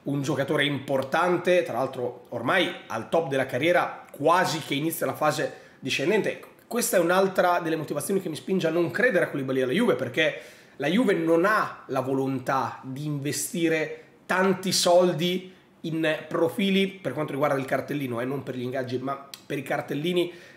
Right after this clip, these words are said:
di giocatori trentenni, vicino ai trenta, sopra i trenta. Delle due, la Juventus va a investire, che ne so, quaranta milioni su uno come Bremer, che è più giovane, è quindi rivendibile,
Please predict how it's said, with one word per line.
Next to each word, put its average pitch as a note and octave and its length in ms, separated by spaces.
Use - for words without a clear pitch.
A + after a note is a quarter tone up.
di D3 100
giocatori F3+ 720
trentenni, G3 1160
vicino E3+ 460
ai E3 180
trenta, F#3+ 520
sopra D#3 300
i C3+ 80
trenta. G#2+ 520
Delle F3+ 220
due, G#3+ 520
la C3+ 100
Juventus E3+ 840
va D3 100
a C#3 40
investire, D#3+ 500
che D3 100
ne C#3+ 60
so, C#3 120
quaranta D3+ 340
milioni E3 300
su F3 120
uno D#3+ 80
come C3 160
Bremer, C3+ 440
che C#3 100
è - 40
più C3+ 120
giovane, D3 560
è B2 100
quindi D3+ 240
rivendibile, D3+ 840